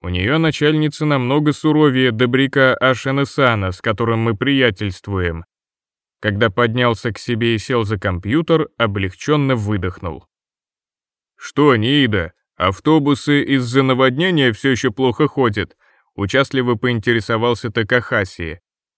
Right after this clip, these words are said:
"А тебя правда снова ограбили? Золото Минамигана искали? Или, может быть, это он сам и приходил за сокровищами?" Очень смешно.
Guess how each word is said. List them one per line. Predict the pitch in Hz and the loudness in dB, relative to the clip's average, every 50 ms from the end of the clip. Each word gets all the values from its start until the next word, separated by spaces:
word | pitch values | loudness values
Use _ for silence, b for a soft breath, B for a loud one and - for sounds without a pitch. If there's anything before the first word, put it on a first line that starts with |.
| _ _ _ _ _ | _ _ _ _ _
"А | 98 95 | -4 -4
тебя | 87 - 107 123 139 139 135 | -2 -2 2 2 4 4 2
правда | 113 - - 190 214 202 175 151 | 2 0 0 0 0 2 2 0
снова | 120 - 151 151 135 127 131 139 | 0 0 0 0 2 2 2 2
ограбили? | 147 143 156 139 123 113 101 101 92 87 78 78 82 _ _ _ _ _ - | 2 4 2 2 2 2 0 -2 -4 -4 -6 -8 -12 _ _ _ _ _ -8
Золото | 101 92 85 90 127 147 147 147 143 107 143 139 | -8 -6 -2 0 2 2 2 2 2 2 2 2
Минамигана | 131 135 135 135 143 160 175 180 170 147 131 135 127 127 127 127 | 2 2 0 0 0 0 2 2 2 2 2 2 2 2 2 0
искали? | 123 117 - - 127 117 107 98 87 80 85 b b b b b b | 0 -2 -2 0 0 0 2 0 -2 -4 -8 b b b b b b
Или, | 120 127 135 139 139 135 | -2 0 2 2 2 2
может | 131 131 139 139 135 139 131 | 2 2 0 2 2 0 2
быть, | 131 143 143 123 - - - - | 2 2 2 2 0 -6 -8 -4
это | - 143 135 151 | -2 -2 0 0
он | 147 151 151 139 | 0 0 0 0
сам | - 156 147 139 143 | 0 0 2 2 2
и | 139 | 0
приходил | 131 143 139 131 - 165 165 156 165 160 131 113 | 0 0 0 0 2 2 2 4 4 4 2 2
за | 117 113 | 0 -2
сокровищами?" | 104 135 135 127 - 131 123 110 101 101 92 - - 98 87 87 78 76 - _ _ _ _ _ _ _ _ _ _ _ _ _ _ _ _ _ _ _ - | 0 0 0 2 2 2 2 2 0 -2 -4 -6 -8 -6 -6 -6 -6 -8 -10 _ _ _ _ _ _ _ _ _ _ _ _ _ _ _ _ _ _ _ -10
Очень | 101 110 127 151 151 - - - 147 143 143 | -4 -2 -2 -2 -2 -4 -4 -2 0 0 0
смешно. | 127 - - 117 113 117 107 - - - 107 98 92 85 | -2 -4 -6 -4 -2 -2 -4 -4 -6 -4 -2 -2 -2 -2